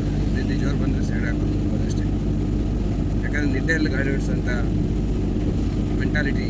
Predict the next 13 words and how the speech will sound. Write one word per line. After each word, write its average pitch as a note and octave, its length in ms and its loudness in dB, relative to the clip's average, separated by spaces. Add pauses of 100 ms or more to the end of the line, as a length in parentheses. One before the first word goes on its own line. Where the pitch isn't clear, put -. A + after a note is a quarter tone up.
(140)
ಇಡಬಾರ್ದು. - 380 0
ಯಾಕಂದ್ರೆ - 360 0 (340)
ಎಲ್ಲಾದ್ರೂ D3 360 0
ಒಂಚೂರು - 440 0
ಆ - 100 0
ಕಡೆ - 140 -2
ಈ - 120 0
ಕಡೆ - 180 0
ಆದ್ರೆ - 180 -2 (380)
ಸಮಸ್ಯೆ. - 320 -2 (920)
ಹಾಗೆ - 260 0
ನಿದ್ದೆ - 280 0
ಬಂದ್ರೆ - 220 0